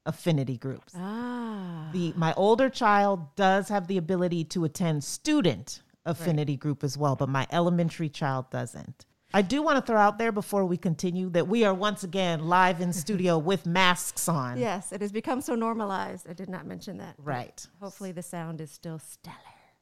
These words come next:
Speaker 2: So today, thanks largely to the increased public attention of diversity, <laughs> equity, inclusion, and justice in our schools, there's a finally widespread understanding of the importance and need of these groups. But creating the groups is actually just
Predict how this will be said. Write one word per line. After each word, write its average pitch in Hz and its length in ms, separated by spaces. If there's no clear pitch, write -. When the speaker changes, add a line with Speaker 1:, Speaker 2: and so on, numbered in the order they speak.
Speaker 2:
So 311 220
today, 320 580
thanks 269 280
largely 269 380
to 277 100
the 240 80
increased 247 400
public 220 280
attention 214 480
of 165 480
diversity, 180 500
<laughs> - 20
equity, 175 260
inclusion, 175 380
and 156 120
justice 170 360
in 165 80
our 160 100
schools, 240 480
there's 185 220
a 165 40
finally 202 600
widespread 165 640
understanding 160 600
of 202 100
the 226 80
importance 196 560
and 165 100
need 165 160
of 156 80
these 151 220
groups. - 540
But 185 240
creating 320 300
the 311 80
groups 262 360
is 247 160
actually 247 320
just 202 400